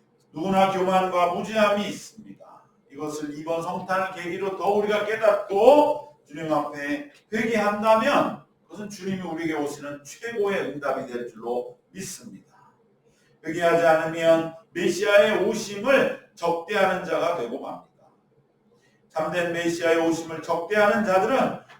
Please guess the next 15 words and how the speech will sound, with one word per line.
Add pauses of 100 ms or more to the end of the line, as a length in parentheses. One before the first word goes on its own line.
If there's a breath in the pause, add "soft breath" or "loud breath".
예수님이
성탄하실
때부터
있었습니다. (1600)
우리가 (180)
이맘때쯤 (440)
많은
그러한 (380)
성탄절
관련된
영화들을
보면 (240)
정말
실감나게 (300)
당시에